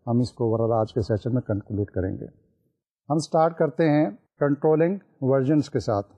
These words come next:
جیسے ہم نے ڈسکس کیا تھا کہ اگر پروجیکٹ کمپلیکس ہوں، لانگر ڈیوریشنز ہوں، ملٹیپل، آ، ٹیم، ایکسپرٹس and other people are involved into that، the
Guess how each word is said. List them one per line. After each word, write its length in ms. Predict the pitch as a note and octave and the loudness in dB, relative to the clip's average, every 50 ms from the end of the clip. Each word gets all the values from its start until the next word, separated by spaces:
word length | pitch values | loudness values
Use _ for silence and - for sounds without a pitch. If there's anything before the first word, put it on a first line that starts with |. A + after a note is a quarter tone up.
| _ _ B2 | _ _ 0
جیسے 240 | C3+ D3 C#3+ D#3+ | 0 2 2 2
ہم 60 | F3 F3+ | 2 2
نے 80 | F3 | 2
ڈسکس 320 | D3+ D3 - - F#3 - - | 2 0 -2 -2 -6 -6 -4
کیا 240 | _ F3 D#3+ E3 | _ 0 2 2
تھا 160 | E3 D#3 F3+ F3+ | 2 0 0 0
کہ 80 | F3+ | 2
اگر 220 | F3+ F3+ D#3+ D3+ E3+ | 2 2 4 2 0
پروجیکٹ 420 | D#3 - D#3 D3 C#3+ D3+ D#3 - | 0 2 0 2 2 0 -2 0
کمپلیکس 520 | D3 C3+ C3 - C#3+ D3 D3+ D3 - - | 0 0 0 2 2 0 0 0 -2 -2
ہوں، 80 | D3+ C#3+ | 0 2
لانگر 320 | C3+ C3 B2+ C3 C3+ C#3+ | 2 2 2 2 2 2
ڈیوریشنز 580 | C3+ A#2+ B2+ C3 C3 C#3 A#2+ - C#3+ C#3 B2 - | 2 2 2 2 2 2 2 2 0 0 0 0
ہوں، 160 | C3 B2+ B2 | 0 0 2
ملٹیپل، 680 | B2 A2+ A#2 C3 C#3 C3 D#3+ D3+ C#3 D3+ C3+ C3 B2+ C#3+ D3+ - _ _ | 2 2 2 2 0 0 -2 0 0 2 0 0 0 -2 -6 -12 _ _
آ، 120 | C3+ B2+ B2 | 0 0 0
ٹیم، 480 | A2 - C3+ C#3 C#3+ C#3+ C#3 C#3 C3+ A#2 - | 0 0 2 2 4 2 2 0 -4 -6 -6
ایکسپرٹس 680 | C3 A#2+ - - _ C#3+ C3+ C3+ C3+ C3 C3 - - _ - - B2 | -8 -8 -8 -4 _ 0 2 2 2 2 0 -4 -10 _ -6 -4 -2
and 100 | A#2+ C3+ D3 | -2 0 -2
other 500 | C3 - - - D3 C#3+ B2+ B2+ D3 C#3 B2 | -4 -6 -6 -6 -6 -4 0 2 2 2 0
people 500 | D3+ - - _ C#3+ C3 C#3+ D3+ C#3 C3+ | -2 -8 -6 _ -2 0 0 2 2 2
are 120 | C3+ C3 | 2 2
involved 380 | A#2+ A#2 A2+ B2+ C3 C#3 C#3 C#3 | 2 2 2 4 4 4 2 2
into 220 | C3 B2 - C3 A2+ A#2 | 0 0 0 0 0 2
that، 120 | A#2+ B2 B2+ | 2 2 0
the 260 | B2+ _ _ B2+ A#2 | -2 _ _ -8 -4